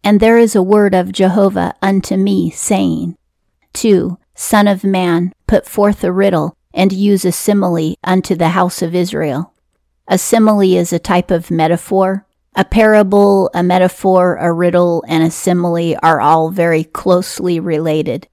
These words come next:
All of them create word pictures in the mind when you tell them to somebody so that it makes it easier for the other person to understand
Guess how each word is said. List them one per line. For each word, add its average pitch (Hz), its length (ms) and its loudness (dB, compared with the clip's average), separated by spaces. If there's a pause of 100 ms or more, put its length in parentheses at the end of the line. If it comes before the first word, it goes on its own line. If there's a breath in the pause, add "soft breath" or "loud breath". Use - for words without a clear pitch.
(280)
All 175 260 2
of 185 160 -2
them 165 260 0
create 170 480 -2
word 190 480 -2
pictures - 680 -4
in 175 220 -2
the 165 60 -2
mind 160 580 -2 (220)
when 185 240 0
you 170 160 0
tell 165 300 2
them 175 240 0
to 190 140 -4
somebody 190 600 0
so - 240 -2
that 165 200 2
it - 120 -4
makes 180 360 -4
it 151 260 -2
easier 190 640 0
for - 240 -4
the 175 180 0
other 170 220 0
person 175 480 -2
to 196 100 -4
understand 170 880 -4